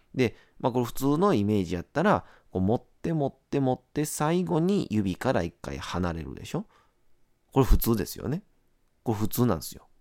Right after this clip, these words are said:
普通これしかできないはずなんですよ。でもなぜか、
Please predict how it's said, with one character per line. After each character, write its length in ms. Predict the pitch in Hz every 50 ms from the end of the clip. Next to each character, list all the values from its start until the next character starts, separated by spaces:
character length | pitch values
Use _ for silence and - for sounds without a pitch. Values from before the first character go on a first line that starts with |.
| _ -
普 240 | - 120 127 123 131
通 200 | - - 170 170
こ 140 | - - 196
れ 80 | 196
し 60 | 170 -
か 120 | 95 90
で 100 | 107 127
き 120 | 131 143
な 60 | 110 87
い 40 |
は 60 | 80 73
ず 80 | 73
な 100 | 78 -
ん 60 | -
で 100 | 50 -
す 80 | - -
よ。 100 | - _ - _ _ _ _ _ -
で 80 | 151 147
も 120 | 131 117
な 220 | 120 131 147 160 165
ぜ 140 | 196 208
か、 360 | - - - 123 120 87 -